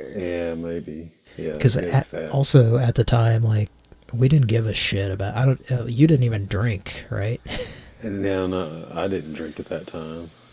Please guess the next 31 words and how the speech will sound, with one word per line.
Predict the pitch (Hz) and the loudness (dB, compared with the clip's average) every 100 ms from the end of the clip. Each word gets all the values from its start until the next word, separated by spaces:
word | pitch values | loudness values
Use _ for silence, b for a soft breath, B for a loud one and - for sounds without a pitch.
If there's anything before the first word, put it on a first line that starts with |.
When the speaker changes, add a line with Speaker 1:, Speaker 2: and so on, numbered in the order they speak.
| - | -10
Speaker 2:
At | - 123 | -2 0
all. | 113 117 104 104 113 - 131 | 2 2 2 0 -4 -6 -6
And, | 107 | -4
like, | 107 - | -4 -4
I | 101 131 | 0 0
didn't | 117 | 0
Speaker 1:
Uh, | 104 | -2
Speaker 2:
give | 101 | -4
a | 95 | -2
shit. | - 101 101 117 - | 0 0 -2 -4 -4
Like, | 110 98 | -6 -2
none | 117 131 | 0 0
of | 127 | 0
us | 120 - | -2 -4
gave | - 104 107 | -6 -4 -4
that | 101 113 | -4 -6
much | 107 - | -8 -8
of | 104 | -8
a | |
shit. | - - 92 110 - _ _ _ _ | -6 -4 -4 -4 -6 _ _ _ _
Speaker 1:
And | - 95 | -10 -2
even | 113 110 | 0 0
if | 98 | -2
Speaker 2:
But | - | -2
Speaker 1:
you | 85 | -2
did, | 90 95 92 80 | -2 -2 -4 -4
he | 98 | -4
would | 87 73 | -4 -4
buy | 98 87 | -4 -4
a | |
six-pack | - 107 95 - 87 82 | -6 -6 -6 -8 -6 -6